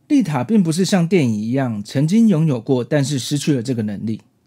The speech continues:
这边说明一下漫画版的设定好了。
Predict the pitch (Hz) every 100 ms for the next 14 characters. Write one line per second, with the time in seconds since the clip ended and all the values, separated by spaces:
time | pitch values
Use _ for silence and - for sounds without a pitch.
0 | _ _ _ _ _ _ _ _ _ _
1 | _ _ _ - 294 311 294 302 269 202
2 | 233 220 220 220 156 107 104 147 135 123
3 | 107 - -